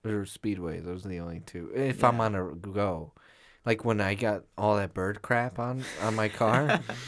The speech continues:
Speaker 2: <laughs>
Speaker 1: I had to go to Speedway because I was on my way to an airsoft game.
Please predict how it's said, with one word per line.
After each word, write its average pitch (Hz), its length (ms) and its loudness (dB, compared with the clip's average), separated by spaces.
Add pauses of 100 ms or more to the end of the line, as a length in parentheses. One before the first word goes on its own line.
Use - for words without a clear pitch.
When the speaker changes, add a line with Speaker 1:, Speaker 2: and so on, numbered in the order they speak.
(100)
Speaker 2:
<laughs> - 380 6
Speaker 1:
I 226 140 10
had 143 300 8
to 160 100 6
go 123 280 10
to 113 380 6
Speedway 113 600 4
because 101 420 2
I 104 80 4
was 104 140 2
on 101 160 0
my 90 140 -2
way 87 380 -2
to 80 440 -6
an 82 120 -6
airsoft 98 600 -8
game. - 300 -12